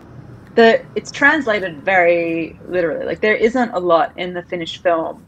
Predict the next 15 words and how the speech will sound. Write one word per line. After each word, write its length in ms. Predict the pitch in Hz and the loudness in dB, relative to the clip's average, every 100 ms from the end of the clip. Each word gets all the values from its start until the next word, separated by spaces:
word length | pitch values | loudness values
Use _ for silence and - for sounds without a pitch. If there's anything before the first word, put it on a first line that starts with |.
| - | -4
that 160 | 160 - | -2 -2
you 80 | |
don't 280 | 165 156 160 | -2 -2 -4
see, 480 | - 170 156 147 - | -8 -4 -4 -4 -6
like, 200 | - - - | -2 -4 -4
clearly 680 | - 170 160 151 151 151 - - | -2 4 4 4 2 -2 -8 -8
in 140 | 170 | -6
the 80 | 160 | -8
script. 480 | - 170 - - - _ _ | -4 -4 -4 -8 -20 _ _
Um, 760 | - 165 165 160 151 127 - - _ | -2 -2 -2 -6 -8 -10 -14 -18 _
but 100 | 160 | -6
the 60 | 196 | -2
one 240 | 208 220 | 0 0
thing 220 | 214 190 | -2 -2
that 320 | 175 156 - | -2 -2 -4